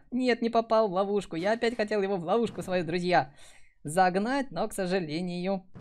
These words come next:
он... А, да, теперь мы с вами уничтожили. Вот, отлично. В этот раз мы с вами взяли первое место. Круто. Один раз сыграли, к сожалению, неудачно, второй раз взяли первое место. Круто, гр-, э, играем дальше, и следующая наша игра будет, э, Kick the Body два.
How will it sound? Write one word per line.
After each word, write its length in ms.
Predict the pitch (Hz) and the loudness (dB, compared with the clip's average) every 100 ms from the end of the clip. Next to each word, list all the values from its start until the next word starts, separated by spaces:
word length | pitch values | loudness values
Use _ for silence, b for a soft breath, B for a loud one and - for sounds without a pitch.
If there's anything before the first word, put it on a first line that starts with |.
| - - - - | -18 -18 -16 -8
он... 420 | 143 175 196 208 254 | -2 0 2 0 4
А, 220 | 285 277 | 6 8
да, 180 | 190 226 | 6 4
теперь 240 | 180 208 | 2 0
мы 100 | 175 | 0
с 60 | 170 | 0
вами 160 | 160 | 0
уничтожили. 480 | 156 151 156 143 139 | 0 0 0 2 6
Вот, 120 | 180 | 6
отлично. 300 | 226 180 147 | 6 2 4
В 40 | 233 | 4
этот 200 | 269 247 | 4 2
раз 160 | 254 | 2
мы 100 | 233 | 0
с 60 | 214 | 0
вами 200 | 220 190 | 0 2
взяли 300 | 147 294 - | 2 2 0
первое 840 | - 143 170 165 160 156 156 143 B B | -4 0 2 2 2 2 2 0 B B
место. 520 | 151 151 180 - 131 | -2 2 0 2 -2
Круто. 400 | - 233 226 120 | 4 4 4 2
Один 260 | 143 196 196 | 2 0 2
раз 160 | 170 | 2
сыграли, 380 | - 170 175 143 | 2 4 6 4
к 40 | 131 | 0
сожалению, 420 | 156 175 147 139 | -2 0 0 0
неудачно, 440 | 151 285 269 240 | 0 -2 0 -2
второй 240 | 160 156 214 | 0 2 2
раз 140 | 185 | 0
взяли 240 | 139 156 | 0 -2
первое 320 | 160 131 131 147 | -2 -2 -2 0
место. 320 | 156 - - B B B B | -2 -2 -10 B B B B
Круто, 300 | 277 277 240 | 0 4 4
гр-, 140 | 196 | 4
э, 440 | 208 190 196 196 185 | 4 4 6 4 2
играем 400 | 202 202 185 180 | 2 2 2 4
дальше, 360 | 254 285 - | 2 2 -2
и 60 | 233 | -2
следующая 520 | - 170 226 226 220 | 0 0 0 0 -2
наша 320 | 196 196 208 | -4 0 0
игра 280 | 165 170 196 | 2 2 2
будет, 840 | 151 190 185 180 185 185 185 185 185 | 2 -2 0 0 0 0 -2 -2 2
э, 220 | 175 180 | 4 4
Kick 240 | 143 170 | 0 -2
the 180 | 147 143 | 0 2
Body 260 | 131 123 139 | 2 0 2
два. 280 | 190 147 | 2 2